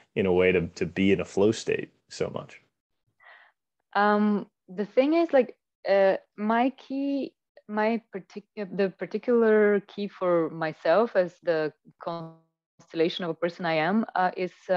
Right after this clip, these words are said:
Speaker 2: to have a good balance between structure and freedom. So, um, a lot of,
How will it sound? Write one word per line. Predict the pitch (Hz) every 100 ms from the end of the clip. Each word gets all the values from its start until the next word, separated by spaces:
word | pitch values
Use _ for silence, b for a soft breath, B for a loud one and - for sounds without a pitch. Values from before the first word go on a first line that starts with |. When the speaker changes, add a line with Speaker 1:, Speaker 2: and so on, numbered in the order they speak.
| 175 170 b b b
Speaker 2:
to | b b
have | _ - 185
a | 165 196
good | 202 196
balance | 180 196
between | 180 180 185 170
structure | 170 180 170 - 180 170 -
and | 185
freedom. | 165 156 - 175 175 226 254
So, | - 180 175 165 160 b b b _
um, | 175 175 165 160 156 - _ _ _ _ _ _ _ _ _
a | 170
lot | 175 180 190
of, | 208